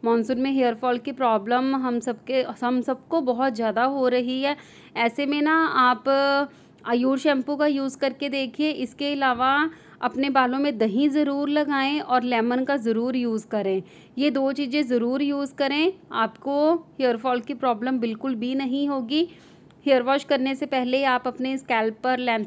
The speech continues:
पर दही थोड़ा सा लगा सकते हैं। दो तीन दिन का भी अगर दही पड़ा है तो वो भी आप दही यूज़ कर सकते हैं।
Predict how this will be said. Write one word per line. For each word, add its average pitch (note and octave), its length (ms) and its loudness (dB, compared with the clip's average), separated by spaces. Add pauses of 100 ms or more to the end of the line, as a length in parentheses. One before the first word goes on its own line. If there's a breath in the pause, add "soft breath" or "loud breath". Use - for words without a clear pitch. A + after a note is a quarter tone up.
(120)
पर B3+ 140 0
दही A3 340 0
थोड़ा B3+ 280 0
सा C4+ 120 -6
लगा A#3+ 340 -2
सकते B3 380 -6
हैं। C4 160 0
दो A#3 140 0
तीन B3+ 280 -4
दिन A3+ 220 -2
का A#3+ 160 0
भी B3+ 140 -4
अगर B3 220 -2
दही A3 260 -2
पड़ा A3+ 220 -2
है A#3 60 -2
तो B3 120 -6
वो A3 180 -2
भी B3+ 180 -4
आप C4 160 -2
दही A#3 320 0
यूज़ A3+ 260 -4
कर A#3 160 -4
सकते A3+ 420 -8
हैं। C4+ 200 -4